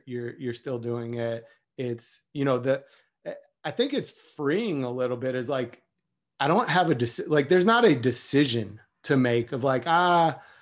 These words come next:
I should work out, but, uh, I don't know. I don't," like, I don't have a decision because I have to do it today because I'm also doing it, um, tomorrow. And,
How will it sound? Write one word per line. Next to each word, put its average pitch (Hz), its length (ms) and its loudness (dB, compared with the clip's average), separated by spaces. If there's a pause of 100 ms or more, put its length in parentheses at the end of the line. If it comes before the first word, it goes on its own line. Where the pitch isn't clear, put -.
(340)
I 139 120 -4
should 190 240 4
work 190 280 4
out, 151 520 2
but, 139 360 -2
uh, 196 360 -8
I 139 100 -6
don't 127 160 -4
know. 117 140 -4
I 120 100 -2
don't," 123 260 -8
like, 143 200 0
I 170 140 -2
don't 240 160 2
have 208 120 2
a 180 60 -2
decision 151 480 -2
because 139 240 -4
I 131 80 -2
have 143 320 -4
to 147 100 -6
do 139 160 0
it 139 140 -4
today 131 320 -4
because 135 280 -4
I'm 131 220 -4
also 135 400 -2
doing 120 360 -4
it, 117 260 -6 (320)
um, 117 500 -6
tomorrow. 147 800 0
And, 143 460 -4